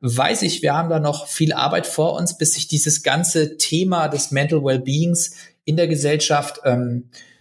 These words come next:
verankert hat. Ich denke trotzdem, man sollte sich dadurch nicht entmutigen lassen.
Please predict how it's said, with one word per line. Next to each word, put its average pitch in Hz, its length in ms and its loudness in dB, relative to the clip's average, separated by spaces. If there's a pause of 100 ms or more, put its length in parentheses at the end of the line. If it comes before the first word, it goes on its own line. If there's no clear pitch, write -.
(200)
verankert 196 720 0
hat. 190 260 -4
Ich - 140 0
denke 175 260 0
trotzdem, 156 380 0
man 147 100 0
sollte 143 220 0
sich 139 120 -4
dadurch 143 280 0
nicht - 260 -2
entmutigen 143 560 0
lassen. 170 600 0